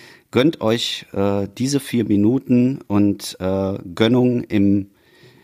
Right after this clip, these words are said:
positiv wie negativ, äh, gemeinten Sinne. Äh, merkt einfach mal, was es heißt, still zu sein und was es für uns heißt, auch, äh, nicht mehr laut sein zu dürfen.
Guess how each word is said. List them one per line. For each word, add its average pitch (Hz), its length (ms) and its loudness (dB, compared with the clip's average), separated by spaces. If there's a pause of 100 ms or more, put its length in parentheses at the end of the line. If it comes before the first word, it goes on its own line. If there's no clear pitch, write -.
(380)
positiv 147 560 -2
wie 104 80 2
negativ, 98 760 -2
äh, 87 340 -4 (260)
gemeinten 90 760 -2
Sinne. 113 540 2 (640)
Äh, 90 300 -4 (120)
merkt 104 420 0
einfach 101 340 0
mal, 92 400 0
was 95 180 -2
es - 160 -6
heißt, - 520 -4
still 101 380 0
zu - 160 -2
sein 90 380 2
und 90 280 0
was 87 120 -2
es 85 120 -8
für - 120 -6
uns 104 360 2
heißt, 90 360 0
auch, - 360 -6
äh, 85 260 -2 (100)
nicht 90 300 -2
mehr 85 100 4
laut 85 280 0
sein 82 240 0
zu - 160 -6
dürfen. 98 480 0